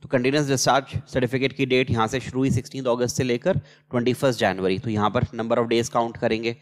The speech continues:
तो number of days count करें, टोटल आया वन फिफ्टी नाइन डेज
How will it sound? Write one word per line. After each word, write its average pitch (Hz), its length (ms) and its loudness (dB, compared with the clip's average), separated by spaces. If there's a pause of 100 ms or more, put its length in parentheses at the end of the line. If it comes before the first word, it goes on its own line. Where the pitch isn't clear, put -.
(360)
तो 120 60 -6
number 110 260 2
of 123 120 2
days 120 260 2
count 120 260 0
करें, 127 260 2
टोटल 117 360 0
आया 120 240 2
वन 113 200 -2
फिफ्टी 104 260 -4
नाइन 98 260 -2
डेज 98 320 -4